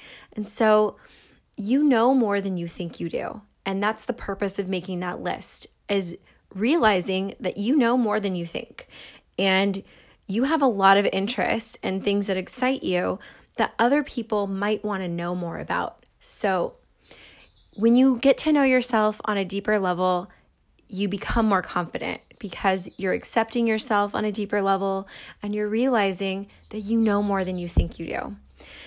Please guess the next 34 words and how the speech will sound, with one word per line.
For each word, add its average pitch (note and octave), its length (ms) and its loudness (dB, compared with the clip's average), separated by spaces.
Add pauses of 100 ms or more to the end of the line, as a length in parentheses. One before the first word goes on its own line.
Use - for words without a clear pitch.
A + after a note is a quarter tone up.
(260)
And A3 100 4
you B3 80 8
never D#4+ 240 8
know A3+ 480 6
what F#3+ 520 0 (100)
that F3+ 360 0
list F3+ 460 -2 (260)
could E3+ 380 -2
bring F3+ 280 0
you. E3 280 -4
That G3+ 260 -2
could A#3 200 0
bring G3+ 220 -2
you G3 160 0
a F#3+ 80 -4
new G3 240 0
idea A#3 720 2 (420)
of F#3+ 160 0
a F#3 100 2
product G#3 560 -2
to A3+ 120 -6
launch G3 420 -2
or F3+ 60 -10
something F3 360 -6
to E3+ 60 -6
create G3+ 720 0
or, F3 400 -2 (580)
or F#3+ 100 -2
something G#3+ 360 -2
to F#3 60 -2
share G3 340 2
about G3 300 4
online G#3 540 0
or F3+ 140 -4